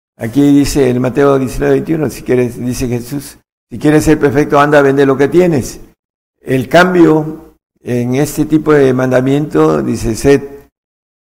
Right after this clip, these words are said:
vosotros perfectos como vuestro Padre que está en los cielos es perfecto", y lo maneja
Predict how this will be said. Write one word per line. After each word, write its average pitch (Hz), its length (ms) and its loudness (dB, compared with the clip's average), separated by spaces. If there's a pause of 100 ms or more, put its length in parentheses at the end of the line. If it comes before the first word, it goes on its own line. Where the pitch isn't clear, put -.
(220)
vosotros 123 420 -6
perfectos 127 520 -4
como 120 120 -8
vuestro 110 240 -8
Padre 113 240 -4
que 113 80 -6
está 117 120 -6
en 113 60 -2
los 110 80 -4
cielos 117 240 -4
es 110 80 -4
perfecto", 123 440 -6
y 113 80 0
lo 110 120 -2
maneja 120 720 -6